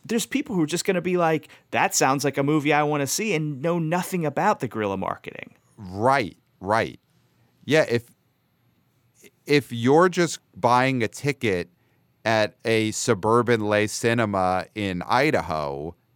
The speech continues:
Speaker 2: you know, from the ticket taker, that's not being counted on the Angel Studios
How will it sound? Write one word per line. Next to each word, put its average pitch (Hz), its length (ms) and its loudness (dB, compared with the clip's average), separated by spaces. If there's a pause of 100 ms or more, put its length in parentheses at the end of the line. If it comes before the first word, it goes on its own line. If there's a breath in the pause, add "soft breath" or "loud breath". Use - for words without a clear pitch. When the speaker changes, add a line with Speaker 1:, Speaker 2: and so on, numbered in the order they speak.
Speaker 2:
you 117 160 -4
know, 98 160 2
from 107 300 -2
the 95 100 -6
ticket 147 340 -2
taker, 95 420 -2
that's 110 320 0
not 135 220 2
being 107 220 -4
counted 110 460 0
on 95 200 0
the 95 80 -4
Angel 98 340 -6
Studios 90 880 -2